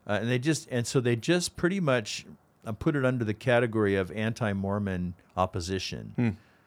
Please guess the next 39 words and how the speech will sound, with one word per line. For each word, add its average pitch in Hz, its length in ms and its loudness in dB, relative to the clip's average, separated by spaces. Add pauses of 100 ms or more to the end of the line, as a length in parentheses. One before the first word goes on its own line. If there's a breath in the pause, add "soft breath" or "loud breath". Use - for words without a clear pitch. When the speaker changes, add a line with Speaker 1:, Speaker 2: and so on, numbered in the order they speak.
(440 soft breath)
Speaker 1:
Um, 117 340 4
but 131 120 -2
they 160 80 4
don't 190 160 2
really 139 220 4
peel 156 340 4
back 123 360 6 (120)
the, 104 400 2
the 98 140 -4
layer 110 720 2
and, 101 440 -4 (160)
and 101 220 -4
say, 107 240 0
"Oh, 139 180 4
there's 113 240 2
probably 131 400 4
a 107 60 6
reason 113 500 -2
for 90 380 -2 (180 soft breath)
why 110 160 6
people 123 380 0
were 113 160 4
upset 110 420 2
with 113 140 0
Joseph 104 380 2
Smith." 107 240 0
And 117 100 0
maybe 151 240 2
it 147 100 4
wasn't 127 400 4
religious 113 600 0
persecution. 107 920 -4 (460 soft breath)
Maybe 123 360 6
it 90 120 2
was 104 200 0
more 110 480 4 (260 soft breath)
because 101 480 2
he 107 180 0
had, 95 160 2